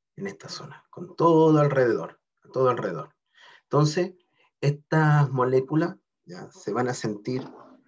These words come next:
presionadas, ¿no? Se van a sentir presionadas, porque cada vez va a estar recibiendo más y más moléculas que van a estar empujando. Entonces, ellas van a buscar una salida,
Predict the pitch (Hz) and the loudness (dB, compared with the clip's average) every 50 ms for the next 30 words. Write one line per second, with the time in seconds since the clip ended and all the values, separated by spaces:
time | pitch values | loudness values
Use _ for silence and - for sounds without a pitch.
0 | _ _ _ _ - 120 123 - - 180 165 135 110 110 127 143 170 - - _ | _ _ _ _ -6 -4 -2 0 2 4 4 4 2 2 2 0 0 -2 -6 _
1 | _ _ _ _ _ _ - 95 104 123 147 _ _ - - 107 101 - - 87 | _ _ _ _ _ _ -14 -14 -14 -14 -14 _ _ -16 -14 -14 -12 -12 -12 -14
2 | 85 - 113 104 - _ - 113 113 - - 113 101 90 87 92 107 131 147 - | -14 -14 -14 -16 -12 _ -8 -6 -6 -4 -4 -6 -6 -6 -10 -12 -12 -14 -14 -16
3 | _ _ _ _ _ _ _ _ _ _ _ _ _ _ _ _ _ _ _ _ | _ _ _ _ _ _ _ _ _ _ _ _ _ _ _ _ _ _ _ _
4 | - - - - - - - 135 139 143 139 143 147 139 139 143 - - - 135 | -4 -4 -4 -4 -4 -2 2 4 4 6 6 6 6 4 2 0 -2 -2 -2 -2
5 | 135 131 131 131 - - 127 123 131 135 143 139 135 131 120 123 131 139 139 - | 0 0 -2 -4 -6 -6 -2 0 2 2 2 2 0 0 -2 -2 -2 -4 -4 -4
6 | - 110 117 120 127 139 - - _ _ _ _ _ _ - 113 117 120 139 156 | -6 -6 -6 -4 -4 -6 -8 -10 _ _ _ _ _ _ -4 -2 -2 0 2 2
7 | 156 156 156 143 147 151 151 147 - - 127 117 117 117 117 113 - 113 113 110 | 2 2 0 0 0 0 0 -2 -4 -4 -2 -2 0 -2 -2 -4 -4 -4 -4 -4
8 | 104 - - 151 - - - 170 151 147 _ _ _ _ _ _ _ _ _ _ | -4 -6 -10 -12 -10 -10 -10 -10 -12 -18 _ _ _ _ _ _ _ _ _ _
9 | _ _ _ _ _ _ _ _ _ _ _ _ _ _ _ _ _ - 120 117 | _ _ _ _ _ _ _ _ _ _ _ _ _ _ _ _ _ -2 -2 -2
10 | - - 156 147 - - 117 117 113 123 117 120 113 110 107 101 95 95 - - | 0 0 0 -2 -2 -2 -2 -2 0 0 0 0 0 0 0 -2 -2 -6 -10 -6
11 | - 170 185 202 196 160 - - - - 92 87 85 85 76 - | -2 0 2 4 4 2 2 -2 -4 -10 -10 -10 -12 -14 -14 -16